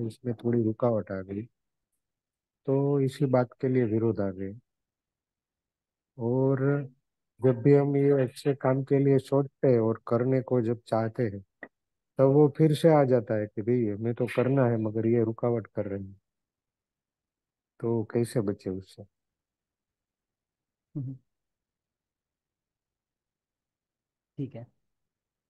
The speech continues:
Speaker 1: अच्छा
Speaker 2: तो
Speaker 1: काम
Speaker 2: दो
Speaker 1: है, वो
Speaker 2: तरीके
Speaker 1: रुक रहा
Speaker 2: से
Speaker 1: है। जी,
Speaker 2: जी,
Speaker 1: सर।
Speaker 2: जी,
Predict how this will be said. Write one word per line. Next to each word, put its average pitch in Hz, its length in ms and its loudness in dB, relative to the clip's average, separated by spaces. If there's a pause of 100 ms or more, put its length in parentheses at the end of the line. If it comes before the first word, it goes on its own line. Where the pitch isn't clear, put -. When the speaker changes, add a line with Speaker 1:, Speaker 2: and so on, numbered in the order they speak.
(160)
Speaker 1:
अच्छा 135 320 -2
Speaker 2:
तो - 40 -4
Speaker 1:
काम 135 180 4
Speaker 2:
दो 151 120 6
Speaker 1:
है, 147 80 4
वो 139 60 2
Speaker 2:
तरीके 131 200 4
Speaker 1:
रुक 147 180 2
रहा 117 80 6
Speaker 2:
से 101 60 0
Speaker 1:
है। 95 140 -10 (840)
जी, 98 200 -8
Speaker 2:
जी, 123 260 -4
Speaker 1:
सर। 101 60 -12
Speaker 2:
जी, 104 100 -14